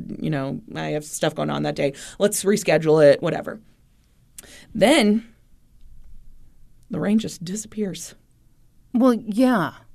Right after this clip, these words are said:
Speaker 1: Mm-hmm.
Speaker 2: Of course she did.
Speaker 1: Mm-hmm. Um, after Lorraine disappeared, they did get, like, a warrant to search, I don't know, her cell phone records or her computer or something. I'm not real clear.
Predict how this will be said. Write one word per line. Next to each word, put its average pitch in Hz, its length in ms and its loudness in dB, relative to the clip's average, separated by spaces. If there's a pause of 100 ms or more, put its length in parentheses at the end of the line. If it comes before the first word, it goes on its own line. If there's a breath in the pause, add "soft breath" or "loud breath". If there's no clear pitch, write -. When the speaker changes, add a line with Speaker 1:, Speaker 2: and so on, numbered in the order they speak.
(100)
Speaker 1:
Mm-hmm. 196 300 0 (240)
Speaker 2:
Of 214 160 -4
course 269 300 0
she 226 200 -4
did. - 280 -6
Speaker 1:
Mm-hmm. 247 120 0 (880 soft breath)
Um, 196 320 0
after 247 580 4
Lorraine 190 440 -2
disappeared, 185 480 -6
they 180 100 -2
did 180 200 -6
get, 180 120 0
like, 180 140 -6
a 170 60 -4
warrant 165 300 -6
to 175 80 -10
search, 165 280 -8
I 202 60 -2
don't 180 140 -2
know, 147 160 -4
her 170 120 -8
cell 262 160 -2
phone 247 200 -4
records 214 500 0
or 156 480 0
her 147 180 -4
computer 220 640 4
or 175 160 4
something. 180 320 0
I'm 170 180 -2
not 185 260 2
real 190 200 6
clear. 175 260 2